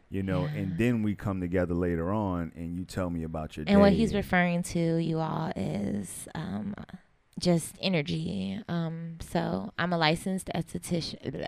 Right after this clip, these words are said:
Speaker 2: I can't even talk right now. I'm a licensed esthetician. So I'm a licensed esthetician, and, um, I do a lot of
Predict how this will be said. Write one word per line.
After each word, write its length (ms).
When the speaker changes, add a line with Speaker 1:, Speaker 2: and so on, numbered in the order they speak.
Speaker 2:
I 80
can't 220
even 120
talk 220
right 140
now. 240
I'm 160
a 60
licensed 880
esthetician. 1040
So 480
I'm 180
a 60
licensed 720
esthetician, 960
and, 480
um, 580
I 80
do 100
a 60
lot 220
of 420